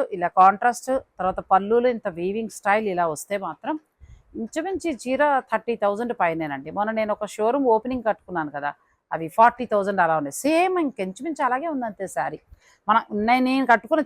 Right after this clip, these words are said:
చీర కలర్ కూడా ఉంది, అది కూడా చూపిస్తాను నేను. ఇవి టూ థౌజండ్ నైన్ ఫిఫ్టీలో ఉన్నాయండి శారీస్. డిజైనర్ బ్లౌజ్ వచ్చింది,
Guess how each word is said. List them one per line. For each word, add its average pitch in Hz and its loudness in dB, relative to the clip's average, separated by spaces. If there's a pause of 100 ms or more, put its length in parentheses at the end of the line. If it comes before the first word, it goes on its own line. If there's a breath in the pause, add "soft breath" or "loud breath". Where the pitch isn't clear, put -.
చీర 277 2
కలర్ 240 8
కూడా 233 6
ఉంది, 180 2
అది 160 0
కూడా 202 0
చూపిస్తాను 135 -10
నేను. - -20 (920)
ఇవి 302 2 (180)
టూ 285 2
థౌజండ్ 285 2 (100)
నైన్ 233 0
ఫిఫ్టీలో 180 0
ఉన్నాయండి 147 -4
శారీస్. 151 -4 (140)
డిజైనర్ 190 0
బ్లౌజ్ 147 -2
వచ్చింది, 135 -18